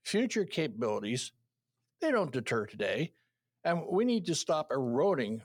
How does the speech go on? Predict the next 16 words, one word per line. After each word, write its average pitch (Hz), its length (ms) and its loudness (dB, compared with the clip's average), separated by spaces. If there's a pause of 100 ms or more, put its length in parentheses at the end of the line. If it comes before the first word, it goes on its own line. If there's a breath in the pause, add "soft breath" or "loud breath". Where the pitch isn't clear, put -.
our 127 160 0
ability 127 360 0
to 113 120 -2
deter 127 480 -2
China 117 500 -2 (600)
and 117 280 0
other 113 220 0
adversaries 110 640 -2
this - 220 0
decade, 110 520 -4
not 135 200 -2
in 117 100 -6
some 135 300 0
theoretical 135 640 -2
distant 113 380 -4
future. - 380 -6